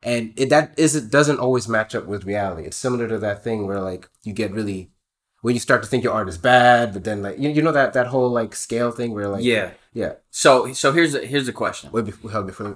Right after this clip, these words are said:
Speaker 1: before
Speaker 2: No, yep, yep. And, and this is just
Speaker 1: This
Speaker 2: to
Speaker 1: is
Speaker 2: tag
Speaker 1: to,
Speaker 2: it, yeah,
Speaker 1: yeah,
Speaker 2: just
Speaker 1: go on,
Speaker 2: tack
Speaker 1: go on,
Speaker 2: on
Speaker 1: go
Speaker 2: to what you, what you saying right now.
Speaker 1: Yeah.
Speaker 2: So, I'm getting that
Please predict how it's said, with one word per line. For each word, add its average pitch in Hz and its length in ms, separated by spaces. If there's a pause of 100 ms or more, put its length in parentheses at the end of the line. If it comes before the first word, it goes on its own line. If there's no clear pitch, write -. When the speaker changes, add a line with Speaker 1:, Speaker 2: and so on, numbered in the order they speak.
Speaker 1:
before 101 280
Speaker 2:
No, 160 200
yep, 147 240
yep. 160 200
And, - 60
and 127 360
this 139 180
is 123 180
just 127 160
Speaker 1:
This 170 120
Speaker 2:
to - 20
Speaker 1:
is 160 60
Speaker 2:
tag 147 180
Speaker 1:
to, 151 60
Speaker 2:
it, - 100
yeah, 131 160
Speaker 1:
yeah, 107 60
Speaker 2:
just - 120
Speaker 1:
go 165 100
on, 139 80
Speaker 2:
tack 135 180
Speaker 1:
go 147 60
on, 143 40
Speaker 2:
on 143 60
Speaker 1:
go - 60
Speaker 2:
to 143 60
what 135 200
you, 113 100
what 131 180
you 147 300
saying 147 300
right 151 140
now. 127 280
Speaker 1:
Yeah. 117 160 (440)
Speaker 2:
So, 131 580 (360)
I'm 120 200
getting 147 280
that 117 320